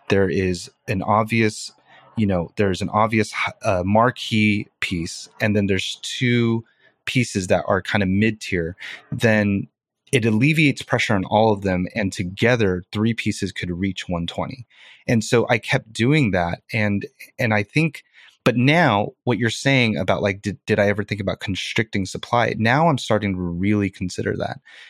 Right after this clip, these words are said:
I think before I would, I would rely on just tweeting that, "Oh, yes, we have this many left, and, and this is when it ends."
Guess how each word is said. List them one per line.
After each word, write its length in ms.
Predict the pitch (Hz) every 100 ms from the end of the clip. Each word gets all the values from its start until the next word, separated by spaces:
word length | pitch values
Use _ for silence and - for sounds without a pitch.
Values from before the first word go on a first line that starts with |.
| -
I 100 | 120
think 180 | 160 151
before 420 | 123 - 123 120
I 140 | 110
would, 200 | 101 104 -
I 100 | 107
would 140 | 101
rely 520 | 101 98 98 107 110
on 140 | 104 95
just 340 | 101 92 -
tweeting 500 | - 110 110 101 92
that, 200 | 92 90
"Oh, 160 | 113 104
yes, 320 | 98 92 -
we 120 | 98
have 240 | 92 90 98
this 200 | - -
many 280 | 95 90 87
left, 360 | 87 78 -
and, 240 | 95 90 85
and 300 | 98 90 90
this 180 | 110 107
is 120 | 98
when 160 | 95 90
it 100 | -
ends." 440 | 113 104 85 87